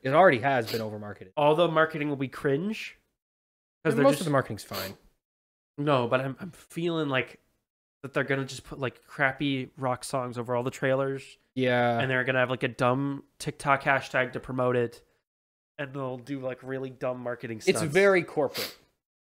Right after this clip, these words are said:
Speaker 2: Yeah, it's
Speaker 1: Very
Speaker 2: super. It looks
Speaker 1: corporate.
Speaker 2: like the most generic fantasy movie ever made.
Speaker 1: Yeah. And like we talked about earlier, okay, number one, D and D's having their biggest controversy ever right now. Like, they talked about that on the Linus Tech Tips podcast.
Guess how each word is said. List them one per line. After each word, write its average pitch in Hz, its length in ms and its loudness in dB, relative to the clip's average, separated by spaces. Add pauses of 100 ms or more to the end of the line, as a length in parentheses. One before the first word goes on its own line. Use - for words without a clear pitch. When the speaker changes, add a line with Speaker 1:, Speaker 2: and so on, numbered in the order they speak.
(200)
Speaker 2:
Yeah, 139 240 4
it's 185 160 0
Speaker 1:
Very 165 280 10
Speaker 2:
super. 156 220 6
It 143 240 4
looks 302 180 4
Speaker 1:
corporate. - 20 2
Speaker 2:
like 302 140 6
the 285 60 0
most 240 220 0
generic 180 360 4
fantasy 143 360 2
movie 127 240 0
ever 117 140 -4
made. 104 300 -6
Speaker 1:
Yeah. 127 280 2 (420)
And 185 280 4 (380)
like 180 240 2
we 214 80 -2
talked 214 280 2
about 190 320 2
earlier, 175 520 2
okay, 202 120 4
number 165 220 2
one, 190 420 4 (560)
D 302 120 6
and 392 80 10
D's 262 160 8
having 185 240 2
their 156 100 8
biggest 156 400 4
controversy 147 760 2 (520)
ever 127 400 6
right 107 340 0
now. 104 380 -10 (480)
Like, 180 200 6 (340)
they 311 100 8
talked 370 300 6
about 302 240 6
that 254 100 6
on 240 100 4
the 202 60 6
Linus 170 480 4
Tech - 320 -2
Tips - 260 -6
podcast. 101 720 -12